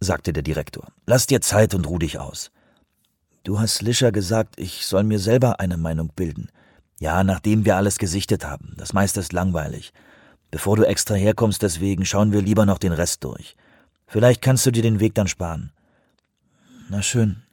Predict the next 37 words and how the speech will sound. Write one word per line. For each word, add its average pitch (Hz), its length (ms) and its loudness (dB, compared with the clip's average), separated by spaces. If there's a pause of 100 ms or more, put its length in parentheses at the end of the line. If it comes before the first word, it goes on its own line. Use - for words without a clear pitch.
(580)
Wann 117 140 2
seid 117 180 4
ihr 123 80 6
fertig?" 120 480 2 (640)
"Keine 95 280 0
Ahnung. 92 460 -4
Wir 87 120 -8
sitzen 98 260 -4
zu 104 140 -4
viert 117 320 0
an 87 80 -4
den 80 160 -4
Bändern. 73 420 -8 (720)
Gib 156 180 0
uns 123 180 2
zwei 95 200 -2
Stunden. - 500 -8 (140)
Nein, 123 240 6
drei. 98 320 0
Am 85 160 -6
besten, 120 300 0
ich 104 100 -2
lass 110 180 0
dich 107 160 -2
am 101 80 -2
frühen 107 280 0
Nachmittag 95 460 0
rüberfliegen." - 580 -4 (840)
"Schick, 147 260 -2
was?" - 300 -4 (1000)
Das 76 220 -4
ist 117 100 -6
wiederum 147 380 4
der 156 100 8
Vorteil 123 420 4
von 98 220 0
Krisenstäben. 82 760 -4